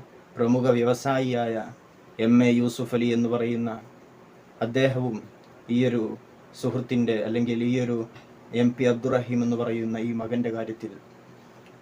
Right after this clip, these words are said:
ഇടപെടുകയുണ്ടായി. അങ്ങനെ ഇടപെട്ടതിന്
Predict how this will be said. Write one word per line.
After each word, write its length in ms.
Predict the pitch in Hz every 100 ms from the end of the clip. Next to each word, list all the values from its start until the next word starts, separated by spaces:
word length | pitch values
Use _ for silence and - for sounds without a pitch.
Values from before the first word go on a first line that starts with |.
| -
ഇടപെടുകയുണ്ടായി. 760 | 120 123 123 120 113 107 92 87 - - - - - - - - - - -
അങ്ങനെ 200 | 123 131 123
ഇടപെട്ടതിന് 520 | 131 131 123 127 127